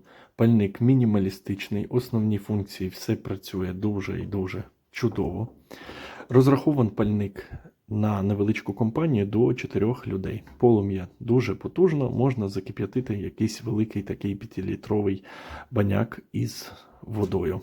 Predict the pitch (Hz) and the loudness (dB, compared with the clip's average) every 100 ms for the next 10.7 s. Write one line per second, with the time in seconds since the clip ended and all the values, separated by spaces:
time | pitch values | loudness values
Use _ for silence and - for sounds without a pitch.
0 | - 110 104 104 127 110 - 127 - - | -8 -2 0 0 -2 -4 -2 0 -2 -4
1 | - 123 110 107 98 - 101 139 180 - | 2 6 6 4 0 -2 -2 -2 -4 -8
2 | 117 113 135 127 110 131 120 101 101 110 | -4 0 0 0 2 4 4 0 0 0
3 | 107 101 98 - - - - - 101 123 | 0 -2 -6 -12 -18 -18 -18 -4 2 4
4 | 120 107 117 - - 107 98 95 101 - | 4 2 0 -6 0 0 0 -4 -8 -8
5 | _ - 113 104 104 107 110 107 147 147 | _ 2 4 4 4 4 6 6 6 4
6 | - 98 98 104 - - 104 104 110 - | 0 -2 -2 -2 -6 -12 -6 -2 -2 -4
7 | 95 _ - - - - 120 143 113 101 | -12 _ -20 -20 -10 4 6 6 4 0
8 | - 104 120 113 101 107 - 95 - 95 | 0 0 0 0 2 2 -2 -8 -6 -4
9 | 104 - 92 92 101 98 101 98 - 107 | -2 -2 -2 0 -2 0 -2 -2 -6 -2
10 | 107 98 107 98 90 82 | 0 2 2 0 -2 -4